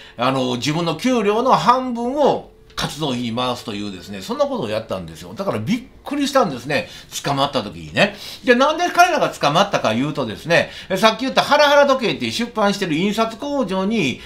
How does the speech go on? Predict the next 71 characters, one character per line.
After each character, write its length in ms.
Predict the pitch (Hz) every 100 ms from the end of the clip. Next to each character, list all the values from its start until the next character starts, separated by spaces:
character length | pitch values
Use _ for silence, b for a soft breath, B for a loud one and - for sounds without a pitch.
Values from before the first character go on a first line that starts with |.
| B B
え 440 | 139 143 135 135 127
ー、 80 |
足 160 | 180 160
が 100 | 107
つ 100 | -
く 80 | 113
ん 60 | 95
で 100 | 78
す 80 |
よ。 80 | 87 B -
で、 80 | 247
そ 100 | 311
の 60 |
印 200 | 240 247
刷 240 | 240 226 202
工-、 380 | 277 262 220 -
工 200 | 254 262
場 200 | 214 202
か 140 | 202 220
ら 160 | 143
一 200 | - 226
斉 280 | - 233 202
に 100 | 196
取 180 | 143 131
り 60 |
締 60 | 156
ま 100 | 127
っ 60 | 113
て 80 |
全 360 | 113 113 226 233
員 40 |
が 100 | 202
バ 240 | 131 117 240 233 190
ー 40 | 147
ン 20 |
行 40 | 139
か 100 | 135
れ 80 |
る 60 | 117
ん 80 | 98
で 100 | 85
す 60 |
よ。 80 | - - B B B
で、 120 | 226 175
全 360 | 233 330 330
員 40 | 302
が 140 | 285
行 100 | 277
か 120 | 294
れ 120 | 277
た 140 | 226 190
時 280 | 262 240 220
に、 340 | 277 208 - B
そ 140 | -
の 120 | 247 220
中 260 | 202 240
の 120 | 233
一 260 | 214 - 320
人 140 | 311
が 320 | 294 302 135 -
こ 80 | 175
の 100 | 160
霧 240 | 180 190
島 180 | 214 226
の 100 | 202
鍵 320 | 202 202 175
を 80 | 123
持 140 | 113
っ 80 | 107
て 220 | - 190
て、 260 | 190 82